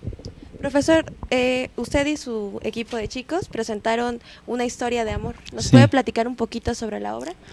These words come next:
Speaker 2: Sí, eh, la obra trata de, de Andy, que es, eh, un chico de secundaria, y,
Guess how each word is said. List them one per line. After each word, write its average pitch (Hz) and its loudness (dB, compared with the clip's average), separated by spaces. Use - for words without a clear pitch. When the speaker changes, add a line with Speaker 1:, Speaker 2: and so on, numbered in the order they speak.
Speaker 2:
Sí, 190 10
eh, 151 12
la 160 12
obra 180 12
trata 170 4
de, 131 6
de 143 8
Andy, 135 6
que 139 4
es, 135 0
eh, 131 4
un 135 6
chico 120 0
de 117 -2
secundaria, 135 4
y, 120 2